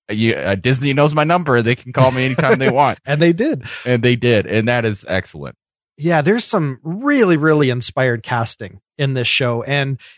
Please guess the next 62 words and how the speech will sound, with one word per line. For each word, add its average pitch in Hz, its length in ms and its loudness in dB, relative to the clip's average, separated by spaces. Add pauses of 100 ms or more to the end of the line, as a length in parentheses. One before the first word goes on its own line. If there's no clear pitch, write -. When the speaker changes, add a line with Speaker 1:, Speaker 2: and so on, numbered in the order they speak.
(100)
Speaker 2:
it 151 100 0
just 180 320 2
makes 160 240 2
me 151 100 2
wonder 135 300 0
how 123 180 0
long 139 280 2
this 127 180 -2
has 127 100 -4
been 123 240 -4
bouncing 131 340 -2
around 131 120 0
the 120 80 -2
back 120 260 0
of 120 160 -4
Filoni's 123 480 -6
mind, 120 420 -4
like, 107 200 -8 (380)
who 165 180 2
he 143 200 2
envisioned 120 600 -2
being 127 240 -4
the 117 80 -6
live 117 220 0
action 117 260 -4
people, 127 280 -4
so 139 100 -4
that 135 100 -6
they 160 140 2
just 185 180 0
knew 151 340 4 (640)
who 185 140 4
their 160 160 4
short 156 280 0
list 135 200 -4
was 107 300 -4
from 151 180 -2
the 135 80 -6
get-go. 120 420 -4
Like, 123 240 -6 (280)
I 156 80 0
think 180 140 0
he's 180 100 -2
had 151 180 0
so 165 120 -2
much 160 180 -4
time 147 200 0
to 127 80 -2
ruminate 147 480 2
with 131 160 -4
this 131 180 -4
character 139 420 0
that 131 120 2
he 131 80 -2
just 143 280 -4
knew 139 100 0
exactly 113 520 -4
what 127 100 0
he 120 60 -2
was 117 120 -4
looking 123 260 -4
for. 175 300 2